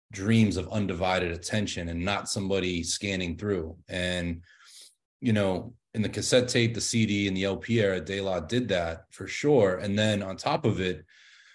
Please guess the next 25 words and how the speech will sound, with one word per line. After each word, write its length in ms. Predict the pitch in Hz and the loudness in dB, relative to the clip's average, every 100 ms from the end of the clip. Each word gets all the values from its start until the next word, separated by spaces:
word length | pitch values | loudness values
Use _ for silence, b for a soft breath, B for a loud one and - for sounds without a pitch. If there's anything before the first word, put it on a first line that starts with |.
| b _ | b _
you 100 | 117 | 2
know, 500 | 110 98 92 87 - _ - | 4 2 0 -6 -12 _ -2
just 280 | 143 151 139 | 2 4 4
like 180 | 123 | 2
the 60 | 120 | 2
music 380 | 104 113 120 - | 2 4 2 0
having 320 | 135 135 135 | 0 2 4
many 220 | 131 131 | 4 4
layers, 520 | 127 127 127 135 123 | 6 6 6 2 -2
the 100 | 117 | -8
lyrics 380 | 101 117 110 - | -2 2 2 -2
did 220 | 101 80 | -8 -10
too. 480 | - 123 92 78 78 | -2 2 2 0 -6
And 240 | 98 92 87 | -6 -4 0
Dave 540 | 104 107 107 101 80 - | 2 2 2 0 -6 -10
and 240 | 92 85 | -8 -6
Posdnuos, 800 | 95 104 - 98 98 95 87 - | -2 -2 -2 -4 -2 -2 -4 -8
you 140 | 107 98 | -8 -4
know, 500 | 95 90 85 85 b b b _ - | -2 0 -2 -4 b b b _ -8
you 220 | 101 98 | -4 0
listen, 540 | 110 120 131 110 101 98 | 2 2 4 2 0 2
there's 360 | 139 147 - | 4 4 0
still 760 | - 143 147 131 110 101 95 - _ _ _ _ | -2 4 6 6 6 2 -2 -12 _ _ _ _
songs 800 | - - 127 123 110 98 87 - 95 | -12 -2 0 2 0 -4 -10 -12 -2
that, 400 | 107 98 - | 0 0 -4